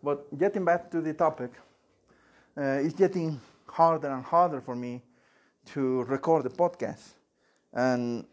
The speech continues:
I am actually, uh, I do have a plan to change that, which inc-, uh, which may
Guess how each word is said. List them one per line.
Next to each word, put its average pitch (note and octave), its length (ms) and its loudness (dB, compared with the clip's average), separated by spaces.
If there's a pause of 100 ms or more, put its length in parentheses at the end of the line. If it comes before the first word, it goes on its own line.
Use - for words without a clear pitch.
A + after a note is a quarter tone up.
(160)
I C#3 120 4
am A#3+ 340 2
actually, F3+ 640 -2 (720)
uh, B2+ 200 0 (500)
I C3+ 140 4
do G#3+ 200 0
have A#3 180 4
a D3+ 60 6
plan C#3 440 0
to C3 120 -10
change C#3 420 -8
that, B2+ 300 -4 (1500)
which C#3+ 240 -2
inc-, C3+ 260 -6 (140)
uh, C#3 320 2
which C#3 400 -6
may F#3+ 420 0